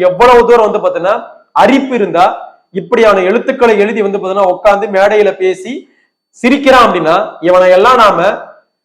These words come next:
மரியாதையோட வந்து பார்த்தோன்னா பேசினா நாம சத்தியமா வந்து பாத்தீங்கன்னா சரியான ஆட்களா இரு-, இருக்க மாட்டோம் அப்படின்னு நம்புறேன். அதனாலதான்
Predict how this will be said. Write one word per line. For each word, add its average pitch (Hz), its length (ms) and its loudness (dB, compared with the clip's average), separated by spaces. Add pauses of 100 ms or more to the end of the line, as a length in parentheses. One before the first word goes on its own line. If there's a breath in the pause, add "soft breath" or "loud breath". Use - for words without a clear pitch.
(100)
மரியாதையோட 247 560 4
வந்து 214 140 -2
பார்த்தோன்னா 190 280 -2
பேசினா 175 320 -4 (1080)
நாம 190 260 2 (600)
சத்தியமா 233 480 2
வந்து 202 180 -2
பாத்தீங்கன்னா 175 340 -2 (340)
சரியான 220 360 2
ஆட்களா 185 360 2
இரு-, 180 280 -2
இருக்க 247 180 0
மாட்டோம் 190 300 0
அப்படின்னு 156 240 -6
நம்புறேன். 156 280 -4 (320)
அதனாலதான் 190 560 2